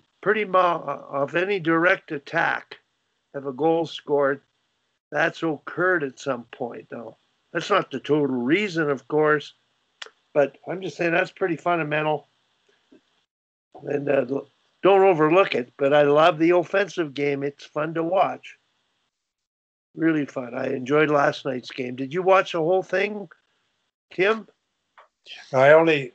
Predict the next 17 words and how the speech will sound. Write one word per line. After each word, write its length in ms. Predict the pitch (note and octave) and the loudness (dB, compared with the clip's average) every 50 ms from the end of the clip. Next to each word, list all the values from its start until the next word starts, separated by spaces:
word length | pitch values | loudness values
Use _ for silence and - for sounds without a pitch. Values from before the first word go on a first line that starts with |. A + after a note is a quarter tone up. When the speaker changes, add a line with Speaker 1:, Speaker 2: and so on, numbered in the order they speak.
| - | -8
Speaker 2:
only 200 | - C3 C#3+ D3+ | -6 -4 -2 -2
watched 420 | D3 C3+ D3 C#3+ C3 - - - - | 2 2 4 2 2 0 -4 -10 -12
two 140 | - D3 B2+ | -12 -14 -10
periods 460 | - C#3 C#3 C#3 C#3 C3+ B2+ A2 A2 | -6 -2 0 2 2 2 0 -2 -6
before 420 | - A#2 A2 - - B2 A#2+ A#2+ | -10 -12 -12 -8 -6 -2 0 0
I 40 | A#2 | 0
had 240 | A2+ A#2 A#2+ A#2 A2 | 0 0 -2 -2 -4
to 260 | B2 A#2 A2+ G#2+ - _ _ _ _ _ _ _ _ _ _ _ _ | -4 -4 -4 -6 -8 _ _ _ _ _ _ _ _ _ _ _ _
switch 380 | - - - - C#3+ C3 C3 - | -14 -12 -8 -8 -8 -8 -6 -4
off 360 | C3 B2+ C3 C3 B2+ - - | -2 -2 0 -2 -2 -4 -6
and 180 | B2 A#2 A#2 A#2 | -8 -8 -6 -6
watch 240 | A#2 A#2 A2+ - - | -6 -6 -6 -4 -6
something 220 | C#3 A#2+ A2 G#2 | -6 -8 -8 -6
Barb 260 | G2 A2+ A#2 A#2+ A2+ | -4 -2 -2 -2 -2
wanted 220 | A2 A2+ A2 G#2+ G#2 | -4 -6 -6 -6 -8
to 60 | G#2 | -6
watch. 360 | G#2 G#2 G#2 G#2 - - - | -4 -4 -4 -6 -8 -12 -18